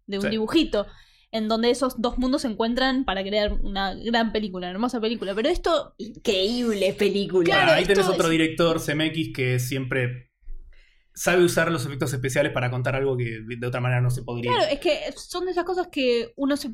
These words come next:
Speaker 1: se pregunta por qué las hicieron así.
Speaker 2: Sí.
Speaker 1: ¿Podrían haberlo hecho otra, de otra forma más efectiva? Sí. Entonces, ¿por qué nos fuimos por este camino
Speaker 2: Ah, y
Speaker 1: empantanado?
Speaker 2: lo extraño es que es algo que es una duda que tenés.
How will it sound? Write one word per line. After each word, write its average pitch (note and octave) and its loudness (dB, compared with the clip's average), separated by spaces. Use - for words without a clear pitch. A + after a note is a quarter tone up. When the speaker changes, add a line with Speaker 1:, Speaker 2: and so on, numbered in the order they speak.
Speaker 1:
se B3+ -4
pregunta A#3+ 0
por A3+ -4
qué D4+ 0
las B3+ 0
hicieron A3+ -6
así. - -10
Speaker 2:
Sí. - -4
Speaker 1:
¿Podrían D4+ 4
haberlo C4+ 0
hecho C4 0
otra, A#3 0
de A#3+ 2
otra B3 2
forma B3+ 0
más B3 -2
efectiva? C#4 0
Sí. A#3 -4
Entonces, C#4+ -4
¿por B3+ -2
qué C4 -4
nos A3 -4
fuimos A#3+ -2
por A3 0
este A3 -4
camino G#3+ -2
Speaker 2:
Ah, G#3+ -4
y G#3 -4
Speaker 1:
empantanado? G#3+ 2
Speaker 2:
lo F#3 4
extraño A3 0
es A3+ -4
que G3 2
es F#3 2
algo G3 4
que C#3+ -2
es C#3+ -8
una F3+ 2
duda G3 2
que D#3 -2
tenés. E3+ -4